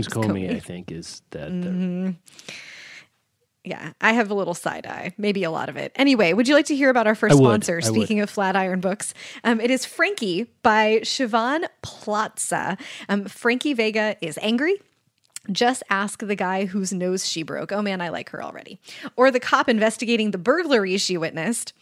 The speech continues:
Speaker 1: Or her cheating ex-boyfriend, or her aunt who's tired of giving second chances. When a kid shows up claiming to be Frankie's half-brother, it opens the door to a past that she doesn't want to remember.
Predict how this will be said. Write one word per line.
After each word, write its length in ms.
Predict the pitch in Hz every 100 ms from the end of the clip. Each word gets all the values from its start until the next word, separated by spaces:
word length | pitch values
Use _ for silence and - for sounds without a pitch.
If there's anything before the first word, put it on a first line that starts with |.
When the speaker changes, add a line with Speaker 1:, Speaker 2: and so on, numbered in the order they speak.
| - - _ -
Speaker 1:
Or 320 | 262 294 339
her 160 | 320 339
cheating 360 | - 254 247
ex-boyfriend, 640 | 233 - - 190 190 190 185
or 140 | 220
her 140 | 220 226
aunt 200 | 214 277
who's 200 | 277 269
tired 280 | - 196 208
of 120 | 208
giving 240 | 185 190 185
second 320 | 165 165 160
chances. 580 | - - - - - - - - - 247
When 140 | 220
a 60 | 214
kid 260 | - 285
shows 180 | - 208
up 140 | 208
claiming 360 | - - 220 233
to 100 | 226
be 100 | 196
Frankie's 460 | 185 208 196 175 160
half-brother, 680 | - 262 285 - 170 165
it 180 | 175 185 -
opens 320 | 202 269 262
the 100 | 214
door 220 | 170 185
to 120 | -
a 40 | 247
past 400 | - 175 180 -
that 120 | 170
she 140 | -
doesn't 260 | 185 185 -
want 200 | 170 -
to 80 | 165
remember. 520 | 160 175 143 -